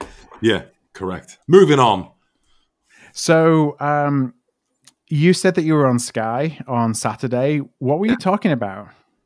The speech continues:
Speaker 1: Um, they sent a reporter down so I could do, like, a segment on, on the, the Saturday show, the one o'clock show or whatever that Jeff Stelling does, talking about
Speaker 2: Mm-hmm.
Speaker 1: fans back in football, um, the, the finances, the necessity of getting fans back in,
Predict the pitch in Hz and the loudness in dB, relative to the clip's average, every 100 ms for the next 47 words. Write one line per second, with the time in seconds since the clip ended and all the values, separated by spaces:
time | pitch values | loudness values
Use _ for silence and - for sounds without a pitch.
0 | _ _ _ _ - _ _ _ - 170 | _ _ _ _ -20 _ _ _ -8 -4
1 | 180 175 185 - 165 160 135 143 110 101 | -4 -4 -4 -4 -2 -4 -2 -2 -2 -4
2 | 110 107 104 104 87 104 101 90 92 - | -6 -6 -6 -8 -8 -4 -4 -4 -10 -8
3 | 101 92 90 92 90 87 87 90 87 87 | -8 -8 -10 -10 -10 -12 -14 -14 -10 -10
4 | 85 78 - 82 - 95 90 90 - 95 | -10 -12 -10 -10 -8 -8 -6 -10 -8 -8
5 | 87 78 87 85 92 - 101 92 87 85 | -8 -10 -14 -12 -12 -10 -8 -8 -8 -8
6 | 78 - 87 - 92 95 98 98 - - | -10 -10 -12 -12 -10 -8 -8 -8 -12 -20
7 | - _ - 151 123 113 123 110 - - | -20 _ -2 0 2 0 -4 -10 -10 -10
8 | 95 - - 104 110 107 - _ _ _ | -10 -10 -10 -6 -4 -4 -6 _ _ _
9 | - 90 90 90 87 87 87 80 92 87 | -12 -8 -8 -8 -8 -8 -10 -8 -6 -6
10 | 85 82 98 95 98 98 - 92 - 82 | -8 -10 -6 -4 -6 -8 -10 -12 -12 -12
11 | - 92 - 92 90 90 - 95 95 - | -10 -10 -8 -8 -8 -10 -10 -10 -8 -10
12 | 92 - 98 | -10 -10 -12